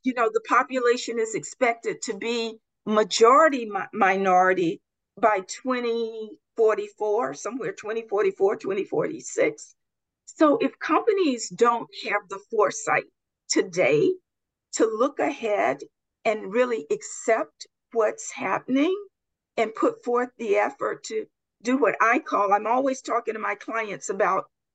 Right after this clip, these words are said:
future proofing. And that is get, getting ready,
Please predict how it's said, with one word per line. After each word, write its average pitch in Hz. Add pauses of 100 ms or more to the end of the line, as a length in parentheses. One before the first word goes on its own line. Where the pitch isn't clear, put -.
(120)
future 285
proofing. - (480)
And 214
that 233
is 202 (120)
get, 208 (340)
getting 262
ready, 226